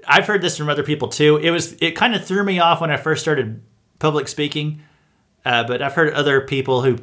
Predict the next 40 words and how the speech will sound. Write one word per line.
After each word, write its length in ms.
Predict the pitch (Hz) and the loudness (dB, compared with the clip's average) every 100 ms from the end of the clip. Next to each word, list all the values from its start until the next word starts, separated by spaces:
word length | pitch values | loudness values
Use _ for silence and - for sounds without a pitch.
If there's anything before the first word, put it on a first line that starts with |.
| - | -4
like, 200 | 117 - | -4 -2
preach 220 | 135 135 | -2 0
a 60 | |
lot, 180 | 131 135 | 0 0
they 80 | 135 | -2
say 180 | - 120 | -2 -2
this 180 | 117 110 | -2 -2
too, 260 | 139 135 - - - | 0 -2 -4 -8 0
that 120 | 214 | 0
you 60 | |
just 140 | 240 294 | 0 0
have 120 | 285 | 0
to, 240 | 190 139 - - _ - | 0 0 -2 -18 _ -10
to 80 | 156 | -4
kind 180 | 196 | 0
of 100 | 151 | 0
tune 260 | - 208 185 | 0 0 2
out 380 | 135 139 - 117 | 4 2 0 -8
<laughs> 360 | - - - | -10 -12 -10
what, 320 | 175 143 190 - - - | -2 0 0 -6 -20 -2
how 160 | 175 | -2
people 300 | 175 190 160 | 0 -2 -2
look 160 | 127 135 | -2 -4
at 80 | 156 | -4
you 120 | 156 | -4
sometimes. 480 | 165 160 165 175 - - - | -4 -2 0 0 -6 -14 0
Try 120 | 220 | 4
not 180 | 247 - | 4 2
to 120 | 208 | 2
assume 480 | 156 - 160 170 180 | 2 0 0 0 0
too 180 | 196 180 | 2 2
much 480 | 147 170 - - - _ _ _ _ _ _ _ | 2 -4 -6 -14 -16 _ _ _ _ _ _ _
if 140 | 147 147 | -2 0
you 80 | |
do 160 | 143 156 | 0 2
a 20 | |
lot 160 | 147 139 | 2 2
of 80 | 127 | 0
public 300 | 147 139 - | -4 -4 -4
speaking. 500 | 135 131 156 185 | -2 0 -2 -6